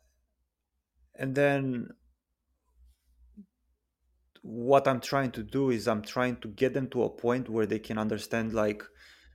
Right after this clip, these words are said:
at least the basics of building a React application. Where they get to that point, w-,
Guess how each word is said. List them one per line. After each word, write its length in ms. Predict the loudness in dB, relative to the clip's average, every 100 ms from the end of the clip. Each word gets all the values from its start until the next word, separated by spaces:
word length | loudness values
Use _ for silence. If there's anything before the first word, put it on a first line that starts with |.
| _ -4
at 140 | 0
least 200 | 0 4
the 80 | 2
basics 680 | 6 6 6 0 -6 -8 -10 -4
of 280 | -4 -6 -4
building 380 | 2 4 4 2
a 80 | 2
React 340 | 2 0 0
application. 580 | -2 -4 -6 -10 -12 -18 _ -20 _ _ -20 -20 -20 _ -2
Where 200 | 6 8
they 100 | 8
get 180 | 6 4
to 60 |
that 220 | 6 4 4
point, 400 | 2 2 -2 -8 -20 _ _
w-, 220 | -12 -10